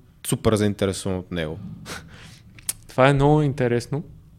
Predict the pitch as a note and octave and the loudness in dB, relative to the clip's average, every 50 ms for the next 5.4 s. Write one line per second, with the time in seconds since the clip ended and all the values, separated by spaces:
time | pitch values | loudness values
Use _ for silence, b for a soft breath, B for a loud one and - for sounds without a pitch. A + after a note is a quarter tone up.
0 | _ - - - - - - - - C#3 C3+ - - - D#3 D3 - D3+ C#3 C3+ | _ -20 -20 -20 -20 -20 -20 -6 -2 -2 -2 -2 -4 -10 -12 -10 -6 -6 -6 -6
1 | - - - - - - C3+ B2+ C3 C3 - - D3+ D3+ D3+ D3 D3+ E3 D#3 - | -6 -10 -10 -10 -4 -2 -2 -2 -2 -4 -2 -2 0 0 -2 -4 -6 -6 -6 -4
2 | - E3+ E3 - E3+ D#3+ - - D3 D3 D3 D3+ D3 C3+ A2+ - - A#2+ A2+ A2+ | -6 -6 -2 -2 -4 -4 -4 -8 -6 -2 0 0 0 0 0 -4 -4 -4 -4 -4
3 | A#2 B2 - - - - - - A2+ A2 A#2 E3+ F3+ - - - - D3+ - - | -4 -6 -10 -16 -20 -20 -10 0 4 4 4 4 2 -2 -4 2 2 2 2 4
4 | - D3+ D3+ D3+ - D#3 D3+ D3 D3+ D#3 D3+ C3+ C#3 C#3 - D3 C3 A#2+ A#2+ A2+ | 2 0 0 0 -4 -4 -4 -2 0 0 0 0 0 -4 -4 -2 -2 2 4 4
5 | - B2+ - - - G#2+ G2 F#2 | 2 2 0 -6 -6 -6 -6 -6